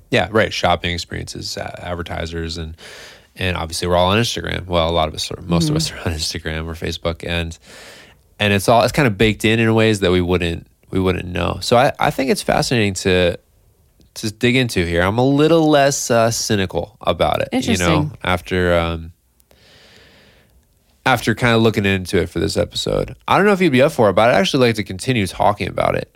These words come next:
Speaker 2: Yeah.
Speaker 1: Because today we got into some specific things. I think it's cool to maybe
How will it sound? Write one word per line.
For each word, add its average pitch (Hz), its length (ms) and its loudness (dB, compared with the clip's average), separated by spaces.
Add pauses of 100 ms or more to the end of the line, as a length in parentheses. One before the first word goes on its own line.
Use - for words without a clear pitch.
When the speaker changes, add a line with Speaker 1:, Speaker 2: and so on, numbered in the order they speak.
Speaker 2:
Yeah. 196 380 0
Speaker 1:
Because 110 400 0 (600)
today 135 360 2
we 143 140 4
got 135 140 4
into 120 100 4
some 110 160 -4
specific - 580 -2
things. 113 720 0 (200)
I 135 120 2
think 165 420 -2
it's 123 160 0
cool 131 280 2
to 101 280 2 (120)
maybe 117 680 0